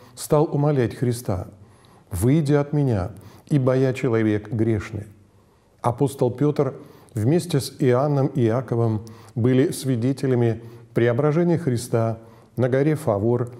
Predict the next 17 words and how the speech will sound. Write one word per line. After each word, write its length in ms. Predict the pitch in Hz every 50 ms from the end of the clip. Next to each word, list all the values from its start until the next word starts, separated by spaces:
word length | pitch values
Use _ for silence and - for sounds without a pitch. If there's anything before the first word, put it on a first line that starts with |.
| - - - - - -
и 120 | - 143
через 300 | 135 - 165 151 147 127
некоторое 500 | 127 151 165 156 156 143 - 127 117 113
время 480 | 107 104 104 107 107 104 104 104 98 - - - - - - -
его 300 | 123 135 139 156 190 -
страданий 840 | - - - 117 110 104 98 110 127 135 139 135 135 131 123 - - - - -
в 140 | - 92 92
Гефсиманском 720 | 101 131 123 - - 147 135 127 110 98 - - 104 101
саду. 380 | - - 110 101 85 85 95 - - - _ - _ _ _ _ _ _ _ _ _ _ _ _ -
Там 180 | 117 110 113
горячный 540 | 110 120 127 127 131 120 127 - - 127 127
Пётр 540 | 120 127 - 139 139 139 - 143 131 123 - - - - - -
отсёк 540 | - 127 123 - - 175 175 170 175 - -
ухо 320 | 156 165 151 - 156 143
одному 380 | 139 120 123 131 131 135 135 147
из 200 | - - 127 113
стражников, 800 | - - - 127 123 131 135 107 117 120 117 - 117 107 -